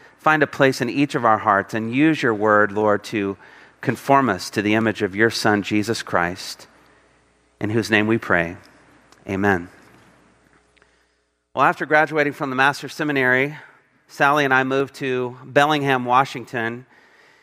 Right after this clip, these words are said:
and I went on staff at Emmanuel Bible Church there. I was the pastor of student ministries,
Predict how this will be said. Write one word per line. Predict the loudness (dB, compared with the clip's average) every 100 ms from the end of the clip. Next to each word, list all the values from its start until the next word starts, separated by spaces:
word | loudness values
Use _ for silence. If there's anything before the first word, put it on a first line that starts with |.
| _
and | 0 0
I |
went | 2 2
on | 2
staff | 0 0 2 4 2
at | -2 -2
Emmanuel | 0 -2 -2 -2
Bible | 2 2 2 -4
Church | -6 -8 -4
there. | 0 2
I | 2
was | 0 -8
the | -6
pastor | 0 0 0 -4 -4
of | -4
student | -8 -10 -6
ministries, | -4 -4 -4 -4 -4 -6 -12